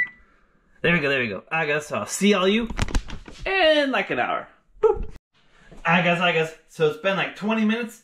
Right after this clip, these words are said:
so we're gonna see, you know, how it's doing, 'cause, you know, I don't really know how to cook it because, you know, like I said, like I said, there's instructions right here, but, you know, we're using, like, a different size pan and everything, so, you know, I don't want it to burn because, you know, I actually wanna have some of this 'cause, you know,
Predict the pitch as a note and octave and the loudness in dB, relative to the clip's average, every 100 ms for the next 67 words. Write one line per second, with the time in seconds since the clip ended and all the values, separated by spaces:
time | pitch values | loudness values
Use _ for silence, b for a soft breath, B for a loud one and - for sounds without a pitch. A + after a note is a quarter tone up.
0 | _ - B2+ C#3+ C#3+ - - B3 A3+ - | _ -12 -10 -8 -8 -8 -4 -4 -4 -12
1 | _ _ _ _ _ _ _ _ A#2+ B2 | _ _ _ _ _ _ _ _ -10 -6
2 | A#2 - C#3 C#3 - A#3+ C3 A2+ C#3 A#2+ | -6 -4 -4 -4 -4 -4 -4 -6 -12 -12
3 | B2 A#2+ B2 - _ _ C#3 G3 G#3+ A3 | -8 -6 -8 -14 _ _ -4 -2 0 0
4 | G#3+ G#3+ G3 G3+ G3 - A3+ - A2+ D3 | 2 2 2 2 0 -4 -6 -8 -10 -8
5 | A#2+ B2+ B2+ B2+ D3 D#3 D3+ D3+ C#3 - | -8 -8 -6 -2 0 -2 -2 -2 -4 -4
6 | E3+ C3+ B B - C3 C#3 B2+ - A3 | -4 -4 B B -12 -10 -8 -8 -2 -2
7 | D3+ B2 A#2+ E3 F#3 A2+ A2 A2+ A2+ A2+ | -4 -4 -4 -4 -4 -4 -6 -6 -6 -6
8 | C3+ D#3+ D#3 C#3 A#2+ A#2+ C3+ - - B2+ | -2 -2 0 -2 -4 -6 -4 -6 -4 -6
9 | - D#3 D3 D3+ D#3 D3 D#3 D3+ - - | -4 -6 -4 -4 -6 -6 -6 -2 -2 -4
10 | B B B B2 A#2+ B B - D3+ F3+ | B B B -6 -6 B B -4 -2 0
11 | F#3+ E3+ D#3 G#3 D3+ C#3+ A#2+ A#2+ B2+ A#2+ | -2 -4 -4 -4 -4 -6 -14 -8 -4 -2
12 | D#3+ - D#3 D3+ F#3 D#3+ - B2 A2 F2+ | -2 -4 -2 0 0 0 -4 -10 -10 -10
13 | - A2 A#2+ A2+ | -14 -16 -12 -14